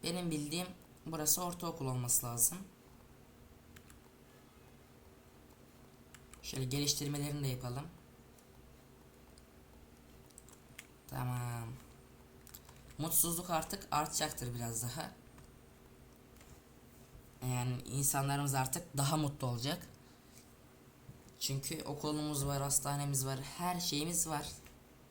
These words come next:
Bir de yavaştan şehrimizdeki insan sayısı da artmaya başladı. Otoparklarda dolmaya devam ediyor. Şu yolların sonunda otopark yapmayı düşünüyorum ya.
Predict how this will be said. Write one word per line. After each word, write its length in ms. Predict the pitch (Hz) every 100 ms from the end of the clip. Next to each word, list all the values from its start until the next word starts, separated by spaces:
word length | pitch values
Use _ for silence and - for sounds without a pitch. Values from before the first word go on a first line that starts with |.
| - - - - - - -
Bir 160 | 127 127
de 220 | 156 185 - - - - -
yavaştan 560 | 131 131 131 - 160 160 - -
şehrimizdeki 760 | - 131 135 127 131 127 131
insan 260 | 139 135 135
sayısı 340 | 127 123 -
da 80 | 127
artmaya 440 | 120 123 131 123 120
başladı. 500 | 131 - 147 156 160 - - - - - -
Otoparklarda 760 | 131 139 143 139 139 131 151
dolmaya 540 | 143 139 135 147 170 175 - - - -
devam 340 | 139 143 139
ediyor. 320 | 127 120 135 160 180 - - - - - - - - - - - - - - - - - - - - - - - - - - - - - - - - -
Şu 240 | - 180
yolların 440 | 185 185 190 190
sonunda 480 | 196 190 190 190 180
otopark 420 | 156 160 170 175
yapmayı 360 | 151 147 151 156
düşünüyorum 480 | 131 127 120 117 113
ya. 180 | 92